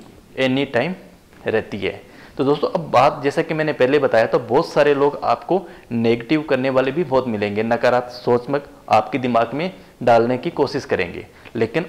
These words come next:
आप उनको सभी को नज़रअंदाज करना पड़ेगा, तभी आप सक्सेस हो पाओगे। अगर आप उनकी बातों में आ गए, "भी ये कोर्स आपके कुछ काम का नहीं है, ये कोर्स मेरे फ्रेंड ने कर रखा है,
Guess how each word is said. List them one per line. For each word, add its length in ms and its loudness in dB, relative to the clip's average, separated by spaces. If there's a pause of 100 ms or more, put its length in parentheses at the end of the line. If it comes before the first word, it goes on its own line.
आप 480 0
उनको 240 -4
सभी 260 0
को 160 0
नज़रअंदाज 760 0
करना 300 0
पड़ेगा, 380 -2 (340)
तभी 340 2
आप 200 4
सक्सेस 360 -6
हो 80 -2
पाओगे। 380 -6 (440)
अगर 220 4
आप 180 4
उनकी 240 -2
बातों 320 0
में 100 -2
आ 120 0
गए, 220 -2 (240)
"भी 80 -2
ये 160 2
कोर्स 280 -2
आपके 240 0
कुछ 200 -4
काम 240 -2
का 120 0
नहीं 220 -2
है, 180 -4 (200)
ये 80 2
कोर्स 280 0
मेरे 180 2
फ्रेंड 340 0
ने 80 -2
कर 140 2
रखा 240 0
है, 100 2